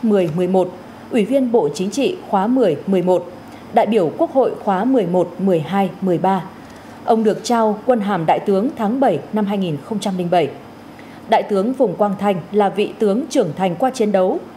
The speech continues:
Cuộc đời binh nghiệp của ông là một tấm gương sáng về tinh thần chiến đấu anh dũng,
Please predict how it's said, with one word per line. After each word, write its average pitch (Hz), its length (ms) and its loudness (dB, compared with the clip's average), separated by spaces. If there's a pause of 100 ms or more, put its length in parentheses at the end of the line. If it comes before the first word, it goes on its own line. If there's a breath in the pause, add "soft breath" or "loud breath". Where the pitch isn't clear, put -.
(260 loud breath)
Cuộc 240 140 2
đời 202 180 2
binh 233 240 0
nghiệp 208 200 2
của - 80 2
ông 196 240 0 (240 loud breath)
là 226 120 4
một 208 280 0
tấm 214 180 2
gương 277 180 0
sáng 226 400 -2
về 220 120 2
tinh 202 220 -2
thần 175 240 0
chiến 180 160 -2
đấu 185 260 0
anh 214 240 -2
dũng, 196 220 -2